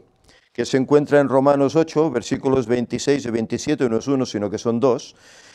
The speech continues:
Dice, "De igual manera, el Espíritu nos ayuda en nuestra debilidad, pues qué hemos de pedir como conviene, no lo sabemos. Pero el Espíritu mismo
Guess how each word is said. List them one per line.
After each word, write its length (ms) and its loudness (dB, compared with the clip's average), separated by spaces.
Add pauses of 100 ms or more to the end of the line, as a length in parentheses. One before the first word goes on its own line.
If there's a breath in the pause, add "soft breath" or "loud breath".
(500 soft breath)
Dice, 420 2
"De 80 0
igual 260 6
manera, 640 2 (100)
el 140 2
Espíritu 580 -2
nos 220 0
ayuda 340 2
en 80 0
nuestra 320 0
debilidad, 640 2 (720)
pues 260 2
qué 140 2
hemos 220 2
de 100 0
pedir 380 0
como 260 2
conviene, 560 2 (220 soft breath)
no 240 2
lo 80 2
sabemos. 680 0 (540 soft breath)
Pero 220 6
el 60 4
Espíritu 500 -2
mismo 460 0